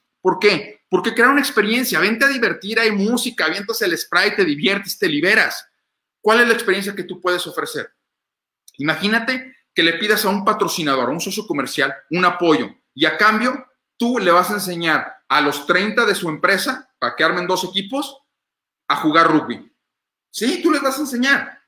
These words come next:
Yo sé que no tienes escuela, pero vale la pena por un patrocinio importante que cubra tus gastos mensuales.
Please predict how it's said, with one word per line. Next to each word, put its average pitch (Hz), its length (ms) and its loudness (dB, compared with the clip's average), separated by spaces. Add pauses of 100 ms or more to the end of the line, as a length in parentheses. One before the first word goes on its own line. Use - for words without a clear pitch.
(180)
Yo 185 200 4
sé 233 120 2
que 220 120 2
no 220 100 2
tienes 214 240 -4
escuela, 196 580 0 (200)
pero 139 160 4
vale 214 160 4
la 220 180 0
pena 214 220 0
por 185 120 2
un 196 120 -2
patrocinio 196 480 -4
importante 170 480 -4
que - 140 -6
cubra 190 360 2
tus 131 160 -10
gastos 165 360 0
mensuales. 175 580 0